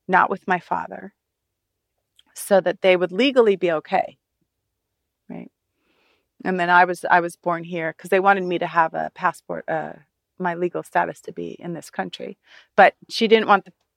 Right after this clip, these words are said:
people to know that she was with a white man.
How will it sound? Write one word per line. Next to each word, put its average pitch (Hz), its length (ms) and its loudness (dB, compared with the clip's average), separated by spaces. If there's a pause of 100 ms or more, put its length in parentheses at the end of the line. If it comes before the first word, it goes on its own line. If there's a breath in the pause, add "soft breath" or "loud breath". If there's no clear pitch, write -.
(360)
people 196 260 -2
to 175 100 2
know 185 240 2
that 165 200 -4 (180)
she - 160 -4
was 160 120 -2
with 160 140 -12
a 131 60 -8
white 339 260 2
man. 151 300 -14